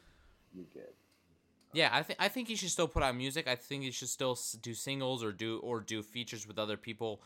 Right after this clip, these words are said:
Speaker 2: or on other people's albums. I think that's, that he would, he should do, but
Speaker 1: Yeah, no, I, I can't, I can't imagine another unless he has a reason to. You know?
Speaker 2: <clears throat> Un-, yeah, if he want, maybe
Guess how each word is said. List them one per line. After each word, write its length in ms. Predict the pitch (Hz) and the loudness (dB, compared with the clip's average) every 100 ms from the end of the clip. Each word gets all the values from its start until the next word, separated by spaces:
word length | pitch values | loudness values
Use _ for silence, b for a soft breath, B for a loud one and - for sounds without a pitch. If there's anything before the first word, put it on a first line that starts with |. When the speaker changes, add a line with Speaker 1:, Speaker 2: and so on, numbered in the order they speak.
| B - | B 0
Speaker 2:
or 140 | 104 | 2
on 100 | 107 | 4
other 80 | 107 | 0
people's 240 | 104 101 | -2 2
albums. 240 | 107 110 104 | 4 4 0
I 80 | |
think 180 | 98 120 | -2 0
that's, 300 | 107 101 - | 0 0 -2
that 180 | - 95 | -8 -8
he 140 | 113 120 | -6 -6
would, 200 | 104 101 | -6 -6
he 240 | 101 101 | -4 -4
should 200 | - 90 | -4 -2
do, 220 | 104 107 | 2 2
but 240 | 92 98 - _ _ _ _ _ | 2 0 -2 _ _ _ _ _
Speaker 1:
Yeah, 180 | 123 120 | -2 -2
no, 120 | 123 | 0
I, 240 | 113 - | 0 0
I 20 | 120 | -2
can't, 320 | - 127 - | 2 2 2
I 60 | 110 | -4
can't 200 | 139 117 | -2 0
imagine 440 | 107 104 101 90 | 0 -2 -2 -4
another 340 | 98 98 95 90 | -4 -4 -4 -4
unless 240 | 117 117 | 0 0
he 120 | - 117 | 0 -2
has 120 | 95 | -2
a 60 | 92 | -6
reason 300 | 95 98 - | -10 -12 -14
to. 60 | - | -20
You 720 | - - - - _ _ - | -20 -20 -20 -20 _ _ -14
know? 100 | 107 - | -14 -4
Speaker 2:
<clears throat> 20 | |
Un-, 220 | 143 143 - 151 | -2 0 0 4
yeah, 200 | 147 120 | 6 8
if 180 | 110 - | 6 2
he 100 | 165 | 0
want, 360 | 160 165 - | 2 2 0
maybe 420 | 113 123 131 135 | -2 0 2 2